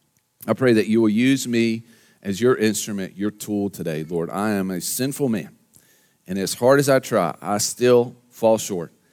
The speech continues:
And I am no better than any person in this room or any person that's watching online. These people do not need anything from me, Lord. They need a word from you. Holy Spirit, have your way in this place. Open our eyes,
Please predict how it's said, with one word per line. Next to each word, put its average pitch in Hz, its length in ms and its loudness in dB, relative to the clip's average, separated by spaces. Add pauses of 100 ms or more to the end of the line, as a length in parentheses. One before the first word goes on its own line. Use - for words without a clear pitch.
(340)
And 92 180 -4
I 127 220 0
am 110 140 2
no 127 160 4
better 120 260 4
than 101 180 -2
any 120 220 -2
person 117 300 -6
in - 20 -4
this 107 160 -6
room 131 400 -2
or 92 160 -10
any 135 220 -2
person 117 320 -4
that's 98 120 -6
watching 101 320 -2
online. 87 380 -4 (400)
These 135 220 0
people 113 280 0
do 113 220 -2
not 117 240 0
need 95 340 -2 (280)
anything 151 420 0
from 104 160 -6
me, 92 180 -2
Lord. 92 220 -4
They 107 140 2
need 110 180 0
a 95 60 0
word 95 260 0
from 87 220 -12
you. 95 340 -2 (320)
Holy 135 300 4
Spirit, 101 340 -2
have 98 220 -4
your 98 120 -6
way 85 220 -10
in 80 220 -16
this 80 160 -14
place. - 420 -20 (420)
Open 127 340 2
our 104 180 -2
eyes, 71 480 -10